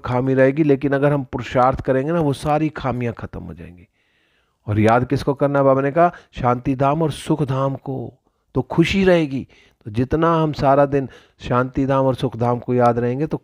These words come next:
याद रखेंगे, तो खुशी में रहेंगे हम, क्योंकि हम कहाँ जाते हैं? सुख धाम वाया शांति धाम। फिर बाबा ने कहा, और बाबा ने कहा, भक्ति भी किसकी करनी है? पहले भक्ति एक की होती थी,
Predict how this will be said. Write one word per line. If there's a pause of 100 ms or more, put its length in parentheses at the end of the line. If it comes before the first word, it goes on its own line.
(360)
याद
रखेंगे,
तो
खुशी
में
रहेंगे
हम, (680)
क्योंकि
हम
कहाँ
जाते
हैं?
सुख
धाम
वाया (340)
शांति
धाम।
फिर
बाबा
ने
कहा, (1120)
और
बाबा
ने
कहा,
भक्ति
भी
किसकी
करनी
है? (240)
पहले
भक्ति
एक
की
होती
थी,